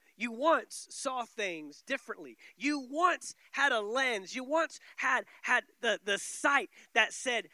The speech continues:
"Wha-, what does this benefit to me? What does this gain to me? What is in it for me?"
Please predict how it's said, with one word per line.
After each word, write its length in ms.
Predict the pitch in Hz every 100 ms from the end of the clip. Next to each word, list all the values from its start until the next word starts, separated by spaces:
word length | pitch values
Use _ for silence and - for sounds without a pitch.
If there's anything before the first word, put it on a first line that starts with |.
| _ -
"Wha-, 260 | 165 -
what 240 | 220 285 -
does 200 | 254 190
this 220 | 247 -
benefit 580 | 240 247 220 - 214 -
to 120 | 185
me? 320 | 180 220 147 - -
What 220 | 214 262 -
does 200 | 262 -
this 240 | 247 -
gain 320 | 233 226 220
to 160 | - 196
me? 240 | 214 190 - -
What 260 | 202 277 285
is 180 | 262 -
in 180 | 262
it 160 | 254 -
for 200 | - 208
me?" 240 | 214 226